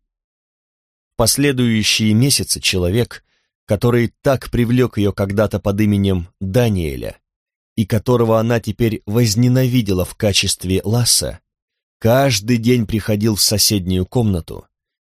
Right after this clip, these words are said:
и глядел на неё сквозь иллюминаторы. Иногда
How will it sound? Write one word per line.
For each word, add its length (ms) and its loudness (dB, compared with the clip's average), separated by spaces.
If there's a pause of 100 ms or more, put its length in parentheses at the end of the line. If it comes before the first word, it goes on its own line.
(100)
и 120 2
глядел 520 2
на 100 2
неё 280 2
сквозь 540 0
иллюминаторы. 880 0 (960)
Иногда 640 0